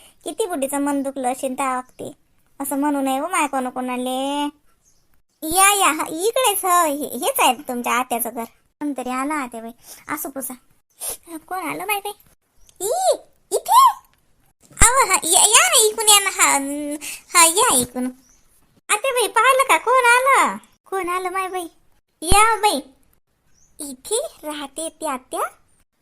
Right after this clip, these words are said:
ती आत्या नाही हो माय, तूच तर आत्या आहे माय बाई.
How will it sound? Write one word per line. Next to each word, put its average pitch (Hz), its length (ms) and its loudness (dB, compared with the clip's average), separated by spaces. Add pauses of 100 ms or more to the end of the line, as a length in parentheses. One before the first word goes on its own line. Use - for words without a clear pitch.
(120)
ती 339 140 0
आत्या 254 340 0
नाही 240 160 -2
हो 330 140 -4
माय, 320 220 -2
तूच 330 300 -8
तर - 140 -4
आत्या 370 300 0
आहे 330 180 0
माय 320 220 -2
बाई. 320 200 -6